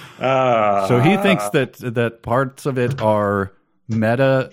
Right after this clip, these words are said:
Speaker 2: commentaries from Goulart to Shatner? Is that, did
Speaker 1: Yeah,
Speaker 2: I
Speaker 1: he's, he, he sort of is, he's saying that, uh, that, that Goulart is like, uh, you know, in a hostage video blinking a coded message,
Speaker 2: Oh, okay.
Speaker 1: uh,
Speaker 2: Yeah.
Speaker 1: to the, uh, to the, uh, uh,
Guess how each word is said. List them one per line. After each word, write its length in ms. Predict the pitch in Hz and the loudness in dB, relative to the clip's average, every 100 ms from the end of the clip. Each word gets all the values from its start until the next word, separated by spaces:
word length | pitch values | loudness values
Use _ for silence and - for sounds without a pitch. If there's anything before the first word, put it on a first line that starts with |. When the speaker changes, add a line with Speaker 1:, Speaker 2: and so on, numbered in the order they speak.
| _ | _
Speaker 2:
commentaries 680 | - 123 127 127 135 120 107 | -6 -2 0 -2 -2 -4 -6
from 460 | - 117 117 131 110 | -6 -2 0 0 2
Goulart 460 | 120 131 127 110 | 0 2 -2 -4
to 140 | - 117 | -6 -6
Shatner? 600 | - 104 117 127 220 226 | -4 -4 -4 -4 -4 -4
Is 120 | 117 | -2
that, 240 | 117 135 | -4 -4
did 100 | 120 | -2
Speaker 1:
Yeah, 60 | 190 | -2
Speaker 2:
I 60 | 170 | -2
Speaker 1:
he's, 180 | - - | -4 -14
he, 160 | - 170 | -16 -14
he 140 | 139 165 | -10 -4
sort 220 | 202 185 | 0 0
of 100 | 156 | 0
is, 180 | 147 143 | -4 -6
he's 300 | 151 135 127 | -6 -6 -2
saying 360 | 156 139 135 | 0 0 0
that, 220 | 120 117 | -2 0
uh, 440 | 127 113 107 107 107 | 0 0 2 0 -2
that, 360 | 113 107 104 113 | -4 -4 -6 -8
that 140 | 110 | -8
Goulart 400 | 127 139 127 117 | -6 0 0 0
is 220 | 113 - | -2 -8
like, 220 | 113 101 | -8 -4
uh, 260 | 117 101 101 - | -4 -4 -6 -12
you 140 | 127 | -12
know, 220 | 101 95 - | -12 -12 -10
in 100 | 127 | -4
a 80 | 113 | -2
hostage 400 | 107 117 - 110 | 0 -2 -2 -8
video 280 | 123 107 101 | -6 -4 -6
blinking 420 | 90 117 113 113 | -6 -8 -6 -6
a 80 | 104 | -6
coded 380 | - 110 107 101 | -4 -4 -4 -4
message, 460 | 104 101 101 90 - | -6 -6 -8 -12 -6
Speaker 2:
Oh, 160 | 95 | -2
okay. 180 | 98 - | -2 -4
Speaker 1:
uh, 240 | 98 95 92 | -8 -8 -10
Speaker 2:
Yeah. 160 | 95 - | -14 -6
Speaker 1:
to 180 | 127 | -4
the, 220 | 110 104 98 | -2 -4 -4
uh, 180 | 92 90 | -8 -8
to 140 | 110 | -8
the, 300 | 101 98 95 | -6 -8 -8
uh, 240 | 95 95 101 - - | -8 -8 -8 -12 -12
uh, 180 | 101 107 | -10 -8